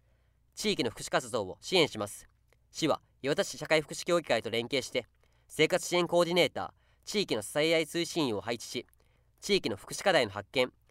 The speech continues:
解決策の話し合いのお手伝いや、地域の担い手の育成などを行っています。誰かのために役に立ちたい、何かやってみたい、こんな活動をしている団体はないのかなど、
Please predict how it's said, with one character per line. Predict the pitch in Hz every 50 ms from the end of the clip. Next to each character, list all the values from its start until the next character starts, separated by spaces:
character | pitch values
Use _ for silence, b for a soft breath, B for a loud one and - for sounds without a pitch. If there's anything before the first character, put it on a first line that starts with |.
| _ _ _ _
解 | - 135 143
決 | - 190 175
策 | - 170 - 123
の | 104
話 | 101 120 131 -
し | - 156
合 | 147
い |
の | 143 147 - -
お | - -
手 | 160
伝 | 147 - 143 113 107
い |
や、 | 92 80 - _ _ _ _ _ _ _ _
地 | - - 208 190
域 | 143 123
の | 123 107
担 | 107 117 120
い | 123 -
手 | 131 117
の | 120 -
育 | - 120 -
成 | - - 180
な | 175 190
ど | - 135
を | 110
行 | - 123
っ | 117 113
て | - 135
い | 120 117
ま | 120 -
す。 | - - - - _ _ _ _ _ _ _ _ _ _ _ _ _ _ _ -
誰 | 160 190 208
か | 190 156
の | 123 120
た | - 127
め | 120 117
に | 104 90 -
役 | 101 - 180
に | 175 -
立 | 120 107 -
ち | -
た | 131 110
い、 | 92 - _ _ _ _ _ _
何 | 127 170 202 196
か | - 123
や | 107
っ | 101
て | - 135
み | 123 127
た | - 135 110
い、 | 87 - _ _ _ _ _
こ | - - 151
ん | 175
な | 185 -
活 | - 151 147 143
動 | 170 175
を | 170
し | -
て | - 175
い | 165
る | 160
団 | 160 156 156
体 | 151 160 151
は | 151 139
な | 123 151 185
い | 190
の | 151 123
か | - 120
な | 127
ど、 | 123 113 -